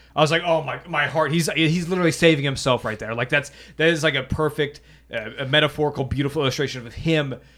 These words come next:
you know, coming to terms with it's not just about vengeance. He is be, literally becoming the hero by saving himself. I thought it was absolutely beautiful, and I was sitting there, like,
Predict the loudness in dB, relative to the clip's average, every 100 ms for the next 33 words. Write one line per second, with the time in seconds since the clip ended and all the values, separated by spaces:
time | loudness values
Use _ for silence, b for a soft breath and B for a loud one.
0 | b b -6 -4 -2 -2 -2 -4 -2 -2
1 | 0 -4 -6 b -14 -12 -10 -10 -2 0
2 | 2 2 2 -2 -8 -6 -6 -8 -16 -20
3 | -20 _ 2 4 6 8 8 4 -2 -2
4 | -2 -2 0 0 -2 -2 -2 -4 -4 2
5 | 2 2 -4 -6 -6 -6 -6 -8 b -2
6 | 0 2 2 0 -2 0 0 0 -6 -12
7 | -12 -12 -8 -6 -6 -6 -8 -8 -8 -8
8 | -10 -20 b b b -10 -8 -8 -6 -6
9 | -6